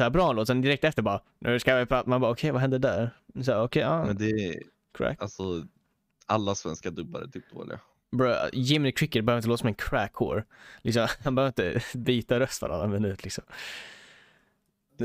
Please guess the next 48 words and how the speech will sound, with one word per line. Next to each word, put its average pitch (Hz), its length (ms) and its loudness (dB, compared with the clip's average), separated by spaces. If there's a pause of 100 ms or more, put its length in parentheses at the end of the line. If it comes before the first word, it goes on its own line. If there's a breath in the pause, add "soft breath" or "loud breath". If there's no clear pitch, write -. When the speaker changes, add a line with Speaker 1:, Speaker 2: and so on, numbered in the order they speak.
(160)
Speaker 1:
det 107 180 0
kanske 117 180 -2
bara 107 120 2
jag 110 100 2
som 101 100 -6
tycker 92 160 0
det. 101 80 2
Speaker 2:
Men 104 240 -2 (1500 loud breath)
Speaker 1:
Bro, 120 280 4
by 123 200 4
the 135 60 2
way, 104 240 2
eh, 110 280 2
ni 117 140 2
vet, 123 140 2
vi 113 120 -2
snackar 123 260 -2
om, 113 100 -2
<laughs> - 40 -20
vi 110 100 -2
snackar - 360 -2
ändå 127 140 0
om 131 60 -2
Kalle 120 220 0
Anka. 113 280 0
Ni 101 120 0
vet 127 140 2
så 131 60 2
här, 98 120 2
fucking, 104 320 -2 (340)
n-, - 80 2
när 151 240 2
var 135 160 4
det? 110 60 0
Var 120 80 4
det 143 60 2
tjugohundrafemton 127 720 0
eller 127 80 0
tjugohundrafjorton 117 640 0
när 113 60 0
de 107 100 0
började 107 180 0
ta 131 160 2
bort 120 420 -2
grejer 110 320 2
från 104 140 -4
Kalle 104 200 0
Anka? 104 280 -2